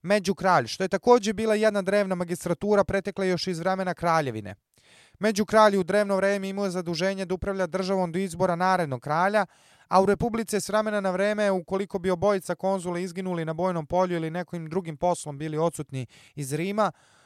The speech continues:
uloga međukralja bila da organizuje nove izbore za konzula. Sve u svemu, Interrex koji je izabran, imenovan, je sazvao skupštinu i predložio zakon da se Sula imenuje diktatorom.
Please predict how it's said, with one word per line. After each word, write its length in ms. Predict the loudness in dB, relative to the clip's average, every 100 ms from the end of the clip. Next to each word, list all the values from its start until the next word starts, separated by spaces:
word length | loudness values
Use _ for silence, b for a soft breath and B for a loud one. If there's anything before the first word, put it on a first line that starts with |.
| b b
uloga 340 | 2 4 4
međukralja 560 | 2 -2 2 2 4 2
bila 240 | 0 0
da 100 | 0
organizuje 480 | 0 0 -2 -4 2
nove 280 | 2 2 -2
izbore 320 | -4 -4 -2
za 120 | -4
konzula. 520 | -2 -2 -2 -10 -14 _ b b b b
Sve 180 | 2 4
u 100 | 4
svemu, 360 | 2 -2 -2
Interrex 680 | -6 -4 -2 -2 -4 -12 -14 -16 -6
koji 240 | -4 -2
je 140 | -2 -4
izabran, 480 | -6 -6 -2 -4 -4
imenovan, 520 | -6 -2 0 0 -2
je 80 | -2
sazvao 380 | 0 0 0
skupštinu 580 | -4 -6 -8 -8 -6 -8 -10 B B
i 140 | -8 -2
predložio 600 | 0 2 2 2 0 2
zakon 420 | 4 2 2 2
da 140 | 4
se 140 | 4 -2
Sula 300 | 0 0 0
imenuje 400 | -2 -4 -2 -2 -4
diktatorom. 760 | -10 -2 0 0 -2 -12 -12